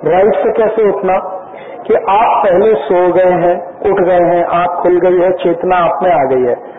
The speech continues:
तो आप राइट करवट में लेटिए, सीधे हैं तो राइट साइड में, फिर उठिए। एक स्थिति और भी बहुत अच्छी है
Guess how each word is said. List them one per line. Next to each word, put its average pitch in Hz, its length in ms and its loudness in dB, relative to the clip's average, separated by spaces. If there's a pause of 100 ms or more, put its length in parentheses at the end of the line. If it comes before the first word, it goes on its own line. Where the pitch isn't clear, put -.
(300)
तो - 140 0
आप 190 300 2
राइट 196 380 0 (100)
करवट 180 400 0
में 190 100 0
लेटिए, 160 400 -2 (920)
सीधे 190 360 0
हैं 185 220 2
तो 202 180 0
राइट 170 340 0
साइड 143 320 -2
में, 139 120 -8 (600)
फिर 208 160 0
उठिए। 139 300 -2 (1400)
एक 277 240 2
स्थिति 269 460 0
और 214 200 2
भी 247 160 2
बहुत 202 300 2
अच्छी 214 320 0
है 208 140 0